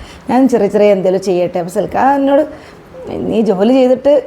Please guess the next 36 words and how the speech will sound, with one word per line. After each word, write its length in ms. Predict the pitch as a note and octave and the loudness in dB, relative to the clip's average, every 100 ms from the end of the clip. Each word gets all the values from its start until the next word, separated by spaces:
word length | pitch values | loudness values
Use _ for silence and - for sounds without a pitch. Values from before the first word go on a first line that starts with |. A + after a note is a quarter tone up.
| - | -2
കുടുംബം 380 | C4 B3 C4 B3 | -2 0 2 2
പോറ്റണ്ട, 360 | A3+ G#3+ A3 | 0 -2 -2
പക്ഷെ 240 | A#3 G#3+ A3+ | -2 -2 -6
നിനക്ക് 220 | G#3+ B3+ | -8 -6
സന്തോഷമാണെങ്കിൽ 800 | A#3+ A3+ A#3+ B3 B3 C4 D4 D4 | -6 -4 -4 -6 -6 -2 -2 0
ചെയ്തോ" 340 | C4 A#3+ C4 | 2 2 2
എന്നുള്ള 260 | C4 A#3+ A#3+ | 0 0 -2
രീതിയിലായിരുന്നു 680 | A3 G3+ G#3+ G#3+ F#3 F3+ F#3 | -2 -2 0 0 -2 -4 -8
എന്നെ 140 | G3 | -10
സപ്പോർട്ട് 400 | F#3+ - F#3 F#3 | -12 -6 -4 -2
ചെയ്തത്. 260 | A#2 - - - - - - - - - - - | -4 -6 -10 -16 -20 -20 -20 -18 -18 -18 -20 -4
അപ്പോൾ 300 | B3 B3 D4+ D4+ D4+ D4+ - C4 | -2 2 2 4 0 -2 -10 -4
എന്തായാലും 540 | C4 C4+ B3+ B3 B3 B3 | -2 0 0 0 -4 -6
അതൊരു 220 | A3+ A3+ | -2 0
പോസിറ്റീവായിട്ട് 800 | A3+ G#3+ G#3 A3+ A#3+ A#3 G#3+ G#3 | 0 -2 -2 -6 -2 0 0 0
എടുത്തു 240 | F#3+ G3 G#3 | -4 -2 -2
ഞാൻ. 300 | F#3+ F3+ F#3 | -2 -4 -6
ഒരു 120 | F#3 | -2
പച്ചക്കൊടി 440 | G3+ G3 G3+ G#3+ | -2 -2 0 2
കിട്ടിയതല്ലേ, 600 | G3+ G3 F#3+ F#3 F3 F#3 | 2 2 0 0 0 0
അങ്ങനെയാണ് 540 | E3+ F3 F#3+ G3+ F3+ F3+ | -2 -4 -6 -6 -6 -6
ഞാൻ 160 | F3 | -4
YouTube 380 | F3 F3 - F3+ | -4 -4 -2 -4
ചാനൽ 280 | G3 F#3+ G3 | -2 0 0
തുടങ്ങിയത്. 500 | F#3 E3+ E3 E3+ E3+ | 0 -2 -2 -2 -2
അപ്പോൾ 240 | F#3 F3+ F#3+ | -2 0 -2
ഞാൻ 180 | F#3 | -2
ചെടി 240 | F#3 F3+ F3+ | -2 0 0
എടുത്തു, 360 | F3 F3 F#3+ G3+ G3+ - - - - - | 0 -2 -2 -2 -4 -14 -20 -20 -10 -2
അതായത് 320 | A3 A3+ C4 | 0 0 0
ചെടി 280 | C#4 A#3 C4 | 0 0 0
കോണ്ടന്റ് 420 | A#3+ G3+ G#3 G#3+ | 0 0 0 -2
ആക്കി 180 | G#3 G#3 | -2 -2
എടുക്കാനുള്ളൊരു 500 | F3+ F#3+ G3 F#3 F#3+ | -2 -2 -2 0 -2
വിഷയം 300 | F#3+ C4 A#3 | -2 0 0
കേട്ടോ. 220 | G3 | -2